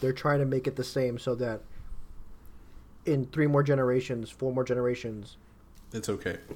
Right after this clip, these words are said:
Speaker 1: they're, yeah. 'Cause when you
Speaker 2: Sounds
Speaker 1: think about it, it should be okay. It's, it, there's nothing,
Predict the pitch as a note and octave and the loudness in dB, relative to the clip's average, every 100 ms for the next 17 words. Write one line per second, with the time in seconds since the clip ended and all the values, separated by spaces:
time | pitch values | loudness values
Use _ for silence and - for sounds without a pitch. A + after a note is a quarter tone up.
0 | - - D#3 - - - D3+ C#3+ A2 - | -12 -2 -2 -2 -18 -10 -2 0 0 -4
1 | - - - - - - - - - - | -18 -20 -20 -20 -20 -20 -20 -20 -20 -14
2 | - A3 F#3+ G#3 G#3 B3 E3 D3 F3 - | -4 4 8 8 8 8 10 10 8 4
3 | C4 D#3+ B2+ - G2+ A2+ C#3 - - - | 2 6 4 4 -6 -8 -14 -18 -20 -20
4 | - - - D#3+ C#3+ - E3 - D3+ D#3 | -20 -20 -6 -4 -4 -4 -2 4 4 6
5 | E3+ E3+ D#3+ C#3+ C3+ | 4 4 4 2 -2